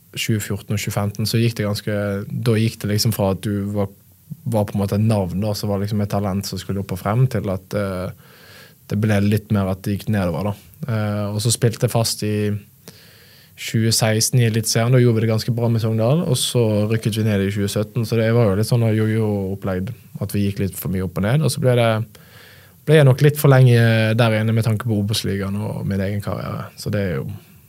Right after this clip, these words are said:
bare sånn det ble. Og så bommet jeg kanskje litt på, ja, jeg tror egentlig det var et riktig valg da, å gå til Elfsborg. Det var bare, ja,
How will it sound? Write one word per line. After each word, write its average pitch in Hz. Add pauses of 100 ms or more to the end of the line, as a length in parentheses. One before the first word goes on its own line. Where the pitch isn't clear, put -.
bare 98
sånn 95
det 92
ble. 82 (260)
Og -
så - (200)
bommet 101
jeg 101
kanskje 98
litt 92
på, - (1600)
ja, 78
jeg 110
tror 120
egentlig 123
det 117
var 110
et 117
riktig 113
valg 104
da, 110
å 117
gå 117
til 107
Elfsborg. 98
Det 104
var 107
bare, 104 (720)
ja, 107